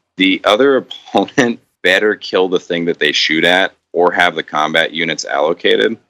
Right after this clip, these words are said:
such that you've set up the rest of your monsters for more advantageous damage output. But I think that manipulating where someone feels like it's safe for them to move into is the real value of big monsters. Usually makes them deploy too defensively to score well. You get to allocate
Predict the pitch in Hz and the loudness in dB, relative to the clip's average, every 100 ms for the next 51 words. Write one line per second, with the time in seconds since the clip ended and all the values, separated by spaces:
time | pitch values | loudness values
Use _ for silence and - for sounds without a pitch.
0 | _ - - 95 - 85 82 87 - 101 | _ -4 0 0 0 -6 -4 -2 2 2
1 | 98 - 95 76 76 - 87 87 85 87 | 0 0 -2 0 0 -2 -4 -2 -2 -2
2 | 90 85 78 73 76 73 73 73 73 80 | -2 -4 -2 0 2 2 0 0 -4 -4
3 | 76 78 - 69 80 95 101 - 123 123 | -6 -6 -8 -6 -2 0 0 0 -2 -2
4 | - _ 87 80 87 135 143 143 95 - | -4 _ 0 0 -2 -2 -2 0 -2 -2
5 | _ - 92 110 131 110 95 85 78 - | _ -2 0 0 2 2 2 0 0 0
6 | 85 82 - 82 82 78 76 - - 73 | 0 -2 -2 -2 -2 -4 -4 -2 -2 -2
7 | 78 - 87 73 78 73 - 73 73 76 | -4 -6 -6 -2 -2 -2 -4 -2 0 0
8 | 62 73 73 95 95 76 73 71 71 71 | -2 -2 0 0 0 -2 -4 -2 0 0
9 | 67 52 50 50 - 62 52 52 - - | -2 -2 -6 -6 -4 -4 -4 -4 -4 -4
10 | - - - _ 98 113 117 110 104 98 | -4 -6 -8 _ -2 2 2 2 2 0
11 | - 98 90 - 92 90 87 - - 82 | 0 0 0 0 0 0 -4 -4 -2 -4
12 | - 82 76 - - 78 78 76 73 73 | -2 -2 0 -2 0 2 2 2 2 0
13 | - - 80 85 82 87 80 78 78 78 | -4 -14 -2 0 0 -2 0 0 0 -2
14 | - 80 76 | -2 0 0